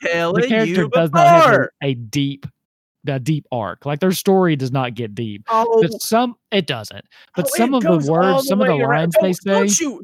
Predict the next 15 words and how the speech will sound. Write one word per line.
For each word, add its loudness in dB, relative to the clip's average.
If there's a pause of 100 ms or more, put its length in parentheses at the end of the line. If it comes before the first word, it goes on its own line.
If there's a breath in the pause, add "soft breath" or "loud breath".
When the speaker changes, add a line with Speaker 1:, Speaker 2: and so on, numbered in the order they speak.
Speaker 2:
don't -8
you, -10
it -4
doesn't 0
period 2
me. -2 (180)
Speaker 1:
It -2
doesn't. -4
But -2
some 0
of 0
the 2
lines 0
they 0 (140)
say -2